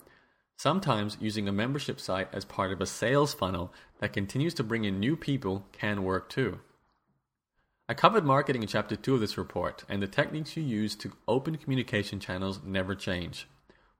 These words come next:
Post-launch is a great time to test new marketing methods that you didn't try prior to launch, or continue to use what already works, or any combination of new and old methods.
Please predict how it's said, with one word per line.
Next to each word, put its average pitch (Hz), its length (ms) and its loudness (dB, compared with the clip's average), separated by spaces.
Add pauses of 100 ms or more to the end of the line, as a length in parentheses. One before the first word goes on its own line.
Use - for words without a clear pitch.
Post-launch 90 800 2 (200)
is 107 160 0
a 107 40 0
great 113 320 0
time 120 260 -2
to 101 100 -4
test - 440 -4
new 120 240 2
marketing 98 440 0
methods 90 400 -4 (260)
that - 100 -4
you 107 80 4
didn't 113 340 0
try 92 360 0
prior 131 480 4
to 127 160 -2
launch, 85 400 -4 (460)
or 143 180 8
continue 123 400 0
to 107 140 -4
use 120 340 4
what 101 200 2
already 101 320 4
works, 90 440 0 (320)
or 110 100 4
any 147 200 4
combination 104 680 0
of 101 200 -2
new 95 320 0
and 104 180 -4
old 95 260 -4
methods. 120 560 -4